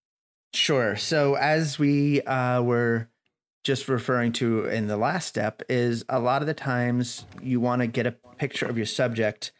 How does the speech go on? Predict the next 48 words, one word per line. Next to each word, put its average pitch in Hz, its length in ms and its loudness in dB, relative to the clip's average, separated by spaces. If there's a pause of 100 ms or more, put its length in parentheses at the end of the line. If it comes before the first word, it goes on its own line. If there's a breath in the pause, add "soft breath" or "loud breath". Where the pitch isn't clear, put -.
(300)
and, 113 180 0
like, 110 200 -2
okay, 135 240 0
there's 120 200 0
this 117 140 -2
great 127 280 -2
turtle, 120 760 0
but 123 440 2 (120)
he's - 340 -2 (480)
stuck - 480 -2
in 139 140 0
a 120 140 0 (500)
bunch 135 200 0
of 131 60 -6
a 123 40 -2
coral 135 460 0
or 123 100 2
under 117 240 2
a 113 60 2
rock. 107 480 0 (280)
And 139 140 0
you 165 40 0
could 220 180 -2
get 180 140 2
a 151 60 -2
good 147 240 -2
picture 147 340 -2
of 120 80 0
the 110 80 -2
turtle 113 580 -2 (200)
and, 123 340 -2
and 120 560 0
be 135 160 0
really 139 260 2
close 139 360 -2
up 127 180 -2
to 143 160 0
it. 139 140 0
You, 113 200 -2
you 110 140 -2
got 117 340 -2
right 123 240 0
to 135 140 0
its 120 160 -2
nose. 156 480 2
It, 110 320 -4
it, - 540 -10
it's, - 340 -10